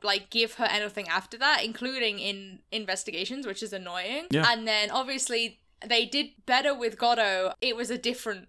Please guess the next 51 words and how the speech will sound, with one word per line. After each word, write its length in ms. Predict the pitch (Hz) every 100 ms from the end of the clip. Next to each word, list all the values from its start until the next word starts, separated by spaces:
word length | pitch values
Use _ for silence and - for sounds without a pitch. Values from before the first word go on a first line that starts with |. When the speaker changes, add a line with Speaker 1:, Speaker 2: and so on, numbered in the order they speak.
| -
Speaker 1:
arc, 460 | 196 202 381 -
so 220 | - 240 214
it 120 | 202
wasn't 300 | 240 247 190
like, 300 | 202 190 190
Oh, 360 | 226 214 196 - _ _ 214
this 180 | 220 214
is, 180 | 196
like, 280 | 226 190 - _ -
you 140 | 277
know, 220 | 202 175 -
we 360 | 220 233 330 381
know 140 | 311
what 120 | 277
happened 200 | 294 254
with 120 | 247
Godot. 320 | 262 247 214 214
Like, 240 | 214 214 -
we 140 | 254 285
talked 260 | 349 302
before 280 | 294 285 262
about 200 | 247 254
how 500 | 233 220 214 202 202 -
it 200 | 262 254
works 280 | 254 262 277
really 180 | 240
well 160 | 233 220
when 120 | 214
you're 100 | 208
playing 380 | 208 214 208 220
it, 100 | 233
and 100 | 226
then 140 | 208 202
maybe 240 | 202 208
when 200 | 190 190
you 120 | 202
go 100 | 202
back 220 | 190 202
and 80 | 226
think 160 | 220 202
about 240 | 202 196
it, 100 | 202
it 60 | 190
doesn't 220 | 202 190
really 160 | 175 185
work 240 | 185 214
so 160 | - 247
well. 880 | 339 403 330 - 349 403 - 339 -
<laughs> 20 |
Speaker 2:
Mm-hmm. 340 | 247 233 113 98 - _ -
Speaker 1:
But 320 | 277 262